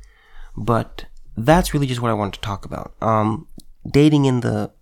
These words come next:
post-pandemic dating is really, I think we're gonna be fine.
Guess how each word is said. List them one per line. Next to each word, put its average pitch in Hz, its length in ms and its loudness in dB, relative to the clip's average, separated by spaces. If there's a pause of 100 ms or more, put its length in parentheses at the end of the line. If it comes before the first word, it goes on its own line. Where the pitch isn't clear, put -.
(440)
post-pandemic 117 560 2
dating 107 260 0
is 101 240 -4 (640)
really, 135 680 2 (1500)
I 156 80 4
think 202 160 4
we're 190 80 2
gonna 165 160 4
be 139 140 0
fine. - 440 -8